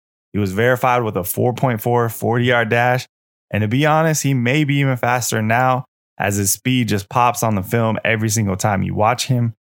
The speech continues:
Emeka isn't just a fast guy when talking straight line, but he has very quick feet that allow him to come in and out of breaks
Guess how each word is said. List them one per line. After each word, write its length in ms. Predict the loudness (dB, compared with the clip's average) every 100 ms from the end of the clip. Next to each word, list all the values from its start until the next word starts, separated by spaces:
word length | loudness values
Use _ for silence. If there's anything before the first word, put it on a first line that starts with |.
| _ _ -4
Emeka 480 | 0 0 0 -2 0
isn't 340 | -2 0 0
just 200 | 0 -2
a 60 | -4
fast 420 | -2 0 0 -2
guy 260 | -2 0 0
when 140 | 0
talking 380 | -2 -2 -2 -2
straight 440 | -2 -2 0 0
line, 380 | 2 2 0 -2 _ _ _
but 100 | -4
he 80 | 0
has 120 | 0
very 280 | 2 2 2
quick 240 | 0 -2 -2 -2
feet 240 | -2 -2 _ _ _ -4
that 140 | 0
allow 320 | 0 2 2 2
him 200 | 0 0
to 100 | -2
come 300 | 0 0 2
in 180 | 0
and 100 | 0
out 120 | 0 0
of 120 | 0
breaks 440 | 0 0 0 -6